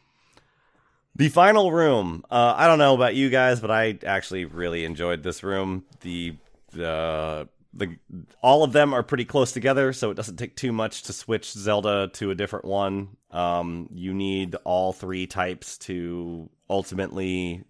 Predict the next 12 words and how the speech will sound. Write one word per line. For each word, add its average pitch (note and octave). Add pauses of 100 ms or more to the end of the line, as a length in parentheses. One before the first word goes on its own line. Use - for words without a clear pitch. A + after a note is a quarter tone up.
finish G2
the F#2
room. F#2
You F2+
have F2
to E2+
light E2+
the D#2
torches C3
to G2
open F#2
the, D#2